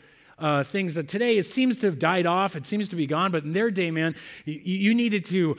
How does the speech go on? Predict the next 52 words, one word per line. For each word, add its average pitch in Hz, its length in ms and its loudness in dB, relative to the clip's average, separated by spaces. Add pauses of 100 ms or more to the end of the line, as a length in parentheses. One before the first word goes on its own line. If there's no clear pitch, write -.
(120)
avoid 190 560 4
going 208 220 2
to 175 100 -6
idol 165 240 -2
temples. 147 520 -2
There 196 100 4
were 208 80 2
idols 185 400 2
on 160 100 -4
every 165 300 0
block. 175 420 0
If 143 80 -6
you 196 80 0
walked 190 300 2
to 208 100 0
a 170 60 0
crossroad, 202 580 -2
you 147 120 -4
saw 180 280 -4
Hecate, 170 640 0 (240)
the 151 100 0
goddess 170 380 2
of 180 100 0
witchcraft, 165 540 0
sitting 190 280 0
at 170 100 -6
the 170 80 -4
center 202 260 -2
and 147 160 -2
travel. 214 460 -2 (200)
If 147 60 -6
you 202 140 2
went 214 160 4
into 202 180 -2
a 202 60 2
town, 214 320 0
there 156 80 2
was 147 140 0
invariably 190 500 2
the 175 100 0
god 170 380 0
who 190 100 2
was 185 160 2
over 190 200 0
that 185 180 -2
town. 202 260 -2
You 156 80 -2
were 151 80 0
to 151 80 -4
sacrifice 202 840 -4 (120)
to, 190 240 2
uh, 147 120 6